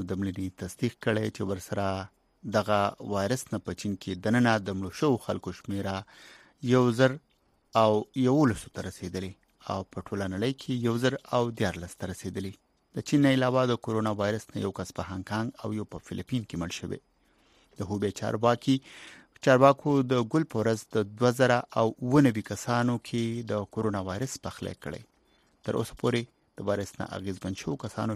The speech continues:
شمېره درې څلوېښت زره نه اوښتې او چارواکي وایي چې په دوی کې د شپږ زرو نه زیات خلکو حالت نازک دی. پاکستان وایي د ملګرو ملتونو جنرال سیکرټري انتونیو ګوتیرش به په دغه ملک کې د افغان کډوالو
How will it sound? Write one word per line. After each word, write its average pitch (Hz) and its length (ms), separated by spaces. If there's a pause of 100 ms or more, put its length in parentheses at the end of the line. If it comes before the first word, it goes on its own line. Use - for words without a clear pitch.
شمېره 110 320 (560)
درې 135 140 (120)
څلوېښت 107 480 (160)
زره 120 240
نه 95 100
اوښتې 98 380 (120)
او 98 80 (140)
چارواکي 113 600 (460)
وایي 120 260
چې 123 200 (580)
په - 60 (160)
دوی 135 160 (100)
کې 131 140 (100)
د - 20 (100)
شپږ 117 420
زرو 131 240
نه 101 40 (100)
زیات 95 240
خلکو 95 320
حالت 95 320
نازک 90 260 (140)
دی. - 60 (1400)
پاکستان 151 440
وایي 180 160
د 147 100
ملګرو 135 300
ملتونو 127 420
جنرال 110 300
سیکرټري 117 320 (140)
انتونیو 107 420
ګوتیرش 117 480
به 107 240
په 98 100
دغه 98 220
ملک 110 200
کې 110 120
د - 140
افغان 107 360
کډوالو 113 480